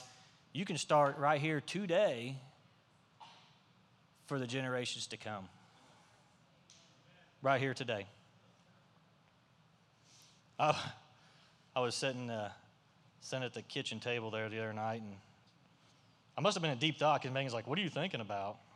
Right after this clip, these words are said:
You haven't moved for, uh, two minutes." So apparently I was in deep thought, but,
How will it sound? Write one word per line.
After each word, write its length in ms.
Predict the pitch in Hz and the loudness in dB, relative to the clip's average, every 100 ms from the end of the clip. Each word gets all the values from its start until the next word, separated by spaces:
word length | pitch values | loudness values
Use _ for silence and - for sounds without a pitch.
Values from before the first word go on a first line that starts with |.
| - - _ _ - - | -20 -20 _ _ -20 -14
You 80 | 147 | -4
haven't 180 | 175 139 | -2 0
moved 320 | 143 180 147 | 0 0 0
for, 200 | - 123 | -2 -4
uh, 120 | 113 107 - - - _ _ - | -4 -6 -14 -20 -20 _ _ -8
two 140 | 185 | -4
minutes." 360 | 160 131 90 - - - - - - - - | -2 -4 -8 -14 -20 -20 -20 -20 -20 -20 -20
So 260 | - 139 120 | -6 0 0
apparently 320 | 160 156 135 | 0 0 2
I 20 | |
was 100 | 117 | 0
in 100 | 113 | -4
deep 240 | 110 120 | -6 -8
thought, 300 | - 127 95 | 0 0 0
but, 140 | 104 | -8